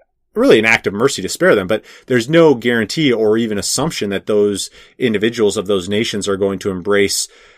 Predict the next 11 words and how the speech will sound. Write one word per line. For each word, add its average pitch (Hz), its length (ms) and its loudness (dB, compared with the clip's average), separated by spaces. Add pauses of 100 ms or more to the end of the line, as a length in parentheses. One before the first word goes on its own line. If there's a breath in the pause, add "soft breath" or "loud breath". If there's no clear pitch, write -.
(200 soft breath)
uh, 101 160 -2
Israel's 101 880 0 (640)
identity 104 580 0
or 95 240 -2
their, 92 460 -2
or 95 260 -4
their 90 440 -4
religion. 101 640 -2 (260)
Um, 95 280 -10
right? 107 320 -2
So 123 500 2